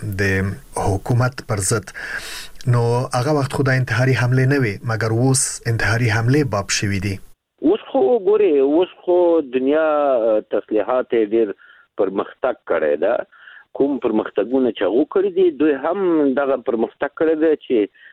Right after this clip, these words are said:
Speaker 2: انتحاري حملې باید وشي
Speaker 1: بله.
Speaker 2: او ځان وژنې باید وشي.
Speaker 1: مننه.
Speaker 2: دا یعنې د دښمن څنګه د منځه زه ویسم، فکر دی خو دښمن خطاب ورته کوي.
Speaker 1: بله، مننه. ا-، اتمر صاحب، ا،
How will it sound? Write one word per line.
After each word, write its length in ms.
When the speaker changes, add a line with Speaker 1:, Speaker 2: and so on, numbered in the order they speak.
Speaker 2:
انتحاري 560
حملې 380
باید 280
وشي 400
Speaker 1:
بله. 180
Speaker 2:
او 240
ځان 220
وژنې 380
باید 280
وشي. 320
Speaker 1:
مننه. 200
Speaker 2:
دا 160
یعنې 560
د 20
دښمن 280
څنګه 220
د 100
منځه 320
زه 60
ویسم، 480
فکر 280
دی 120
خو 100
دښمن 380
خطاب 340
ورته 220
کوي. 180
Speaker 1:
بله، 140
مننه. 340
ا-، 240
اتمر 240
صاحب، 260
ا، 40